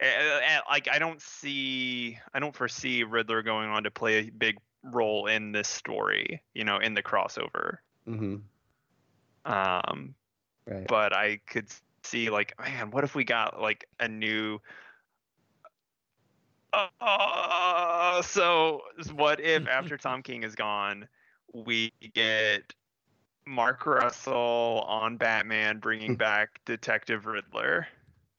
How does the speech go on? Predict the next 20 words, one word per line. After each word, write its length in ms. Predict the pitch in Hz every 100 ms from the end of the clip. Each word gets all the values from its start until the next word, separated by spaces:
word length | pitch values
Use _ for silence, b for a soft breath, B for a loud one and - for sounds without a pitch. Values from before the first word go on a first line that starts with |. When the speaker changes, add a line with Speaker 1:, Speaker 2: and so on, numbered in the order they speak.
| -
Speaker 2:
Oh. 920 | 113 110 110 110 107 107 107 104 101 98
Speaker 3:
Shut 120 | 95 92
your 100 | 95
mouth. 580 | 104 101 95 - - _ _ _ _ _ _ _ -
Speaker 2:
<laughs> 800 | 156 151 151 143 147 135 139 131 123
Oh. 1400 | 123 127 139 147 147 147 139 135 131 127 120 120 110 113 _ B B B B B B B B B B B -
Oh. 1040 | 113 120 120 113 110 104 101 98 92 92 - _ _
Oh, 300 | 117 120 107
man. 440 | 101 101 104 95
What 120 | 98 127
if 140 | 117
he 160 | 117 117
is 280 | 113 107
the 120 | 104 101
next 260 | 98 95
Batman 440 | - 92 95 95 92
writer? 420 | 92 90 90 -
I, 200 | 127 135
that's, 380 | 131 147 156 - - _ _ _ _ _ _ _ _ _ -
I, 200 | 135 139